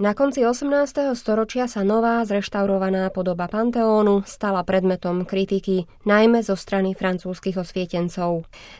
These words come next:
Tí neboli nadšení z toho, že slávna antická stavba slúži stále ako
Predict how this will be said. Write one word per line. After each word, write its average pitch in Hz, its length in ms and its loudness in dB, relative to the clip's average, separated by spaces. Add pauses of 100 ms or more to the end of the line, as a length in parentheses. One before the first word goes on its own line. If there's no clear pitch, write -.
Tí 277 240 2
neboli 285 400 4
nadšení 190 400 2
z - 160 -8
toho, 214 240 4
že 220 80 0
slávna 220 640 2
antická 190 480 0
stavba 208 720 0
slúži 277 400 -2
stále 208 400 0
ako 202 260 -4